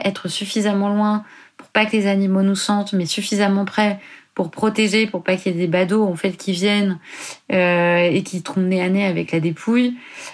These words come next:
Euh, et puis en même temps, on se dit, « Ah oui, mais alors il faudrait quand même qu'il soit suffisamment, euh, appétissant à manger. » Donc, euh, on espère qu'il n'aura pas trop mangé de saloperies, que, en tout cas, pendant, <laughs> je sais pas, l'année qui précède sa mort, ben, en tout cas, il y a cette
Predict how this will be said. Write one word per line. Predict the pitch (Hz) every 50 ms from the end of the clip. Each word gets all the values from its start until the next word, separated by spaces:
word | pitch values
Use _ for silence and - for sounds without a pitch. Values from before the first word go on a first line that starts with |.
| - _ -
Euh, | 185 175 170 170 170 170 170 -
et | - 190
puis | 160 - -
en | 190 175
même | 175 180 185
temps, | - 214 214 214 202
on |
se | 185 165
dit, « | 170 180 190 -
Ah | - 175
oui, | 190 196 190
mais | 190 170
alors | 156 160 170
il | 165
faudrait | - - - 180 180
quand | 180 190
même | 190 202 208
qu'il | 208 - -
soit | - 170
suffisamment, | 160 - - 180 - - 196 190 196 196 196 196 196 190 - -
euh, | 170 170 165 160 156
appétissant | - 180 160 208 208 - - 202 185 - 208 190 185
à | 170 156
manger. » | 151 160 190 196 208 269 285 269 277 - - - - - _ _ _
Donc, | - 185 185 190 - - -
euh, | 180 170 165 160 160 156 151 147 147 151 - - - - - - - _ - -
on | - 180 180
espère | 180 175 175 - 185 190 196 190
qu'il | - - 175 165 160 156 156 151 151 151 - -
n'aura | 160 165 165 156 160
pas | 170 185
trop | - - 196
mangé | 185 175 175 170 185
de | -
saloperies, | - 170 170 175 170 - - 220 226 233 240 247 247 247 - - - - - _ -
que, | - -
en | 190 170 165 156
tout | 147 -
cas, | 156 175 180 170
pendant, | - 170 165 156 151 147 147 147 147 202
<laughs> | -
je | - -
sais | - 233 240
pas, | 190 202 208 214 202 185 190 - - - - 170 -
l'année | - 185 180 180 180 196 196 190
qui | 190 - 190 170 165 160 - -
précède | - - 180 185 - - 180 170
sa | - - 175
mort, | 175 185 190 202 202 202 196 185
ben, | - 156
en | 151 160
tout | - -
cas, | 170 202
il | 196 190
y | 180
a | 170
cette | 160 - 170 160